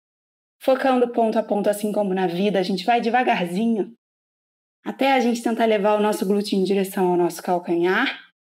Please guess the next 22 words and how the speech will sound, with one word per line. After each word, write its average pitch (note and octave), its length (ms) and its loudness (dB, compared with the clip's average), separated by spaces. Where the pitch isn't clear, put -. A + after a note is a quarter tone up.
Você - 140 -20
pode G3+ 240 0
tentar G#3 260 -2
baixar F#3+ 340 2
um F#3 80 0
pouquinho F3+ 340 -8
o F#3 60 -10
seu G3+ 140 0
joelho F3+ 340 2
aqui F3+ 180 -4
e F#3 40 0
manter F#3 280 0
o F3 60 0
foco. F3 720 0
Puxa - 180 -2
a F#3 40 4
barriga A3 220 2
pra B3 140 0
dentro. B3 340 0
<laughs> - 200 -20
Inspira, F#3+ 800 0
expira. A#3+ 460 -4